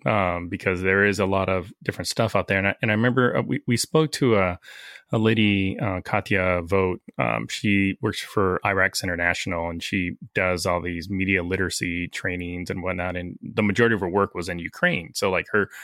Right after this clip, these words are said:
her job was to try to get the Ukrainian population to become very media literate, <laughs> you know, and, and in the background, obviously all the stuff going on there. And, and I remember her saying, you know, that bad news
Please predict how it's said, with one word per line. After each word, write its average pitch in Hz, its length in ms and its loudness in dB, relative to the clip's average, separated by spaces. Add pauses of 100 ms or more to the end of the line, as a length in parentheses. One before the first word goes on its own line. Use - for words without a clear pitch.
(180)
her 135 160 4
job 101 460 2
was 87 420 -4 (400)
to 95 580 0
try 104 280 0
to 87 240 0 (260)
get 110 220 2
the 98 80 -6
Ukrainian 92 560 0
population 92 840 0
to - 100 -14
become 95 300 -4
very 92 240 0
media 90 360 -2
literate, 98 500 0 (300)
<laughs> - 280 -4
you 127 120 -2
know, 95 320 -2
and, 107 180 -2 (320)
and 113 100 4
in 104 80 4
the 98 60 2
background, 92 500 0
obviously 90 380 -2
all 85 80 -4
the - 80 -14
stuff 90 260 -6
going 87 200 -6
on 85 140 -10
there. 92 420 0 (100)
And, 95 320 -4 (420)
and 120 80 0
I 113 40 4
remember 156 300 2
her 131 140 2
saying, 101 600 -2 (460)
you 120 160 4
know, 101 240 4
that 92 260 -2 (580)
bad 147 380 2
news 117 540 2